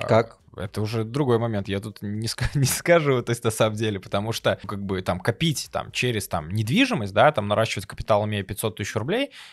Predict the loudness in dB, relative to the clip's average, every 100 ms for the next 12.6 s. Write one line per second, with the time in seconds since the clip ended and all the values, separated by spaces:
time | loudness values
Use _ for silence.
0 | _ -2 0 0 0 -2 -6 -6 -4 -2
1 | 2 2 2 0 -4 0 0 2 2 0
2 | -2 -2 0 0 0 -2 0 0 -2 -6
3 | -4 -2 2 4 4 0 -6 -4 -6 -4
4 | -6 -4 -2 -2 -6 _ _ -6 0 4
5 | 4 2 -4 2 6 6 4 0 -2 0
6 | 2 4 2 -2 -10 -12 -16 _ -2 0
7 | 2 4 6 4 2 2 2 0 0 0
8 | 0 -2 2 2 2 0 -2 -4 -6 -4
9 | 2 4 2 0 -10 -8 -6 -4 -4 6
10 | 8 8 4 -2 -2 4 4 4 2 0
11 | 0 0 0 -2 0 0 2 6 6 6
12 | -4 -4 -4 2 2 2